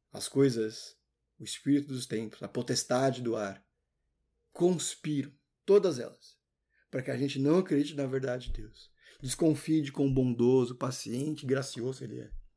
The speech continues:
E a gente pode encorajar as pessoas lembrando disso.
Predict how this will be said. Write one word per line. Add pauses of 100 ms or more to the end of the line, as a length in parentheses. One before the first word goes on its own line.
(920)
E
a
gente
pode
encorajar
as
pessoas
lembrando
disso.